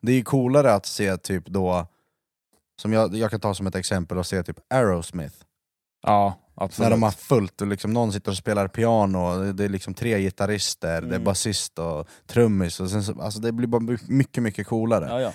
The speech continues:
Speaker 1: än att du ska ha backing tracks. Det är coolt med backing tracks om det är så att låten kräver backing tracks, typ som en lite modernare musik, då är det coolt.
Speaker 3: Mm.
Speaker 2: Mm.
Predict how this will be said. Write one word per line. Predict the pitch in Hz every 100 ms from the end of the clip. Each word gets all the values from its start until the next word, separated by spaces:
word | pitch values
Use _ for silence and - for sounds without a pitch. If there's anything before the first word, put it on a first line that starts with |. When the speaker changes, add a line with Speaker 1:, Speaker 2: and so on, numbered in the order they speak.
| -
Speaker 1:
än | - 110
att | 98
du |
ska | 101 110
ha | 104
backing | 117 120 - 87
tracks. | 87 85
Det | 127
är |
coolt | - 170 -
med | 110
backing | 98 92 95
tracks | 87 92 -
om | 110
det | 101
är |
så | 95 95
att | 90 - - _ -
låten | 113 104 - 92
kräver | 87 135 95 78
backing | 82 82 85
tracks, | 87 82 -
typ | 95
som | - 98
en | 98
lite | 98
modernare | 98 104 117 90 76
musik, | 78 - 73
då | 147
är |
det | 131
coolt. | - 60 - -
Speaker 3:
Mm. | - 113
Speaker 2:
Mm. | 101 95